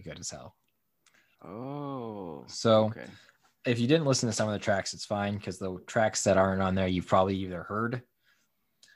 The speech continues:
Speaker 1: or don't matter that much, I would almost say. Um, and I
Speaker 2: Hmm.
Speaker 1: say that, I don't know, sparingly. The songs that are not on the deluxe one, uh,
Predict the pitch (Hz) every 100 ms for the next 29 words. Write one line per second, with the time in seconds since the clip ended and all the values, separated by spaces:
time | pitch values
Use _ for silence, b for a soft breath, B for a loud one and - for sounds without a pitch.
0 | b _ _ - 104 98 90 87 - _
1 | _ _ _ _ _ _ 208 196 175 180
2 | 107 120 131 123 139 143 - - - 127
3 | 127 135 143 147 143 - 160 156 143 -
4 | _ _ _ _ _ _ _ _ - 107
5 | 95 101 98 113 98 92 80 _ _ _
6 | _ _ _ _ - 90 90 90 90 -
7 | - 101 95 98 98 101 b b b b
8 | - 110 135 147 151 143 117 107 104 104
9 | - 98 95 92 92 b b b b b
10 | b _ _ - 104 98 90 - - 95
11 | 90 90 - _ _ _ _ _ _ _
12 | _ _ _ - 98 85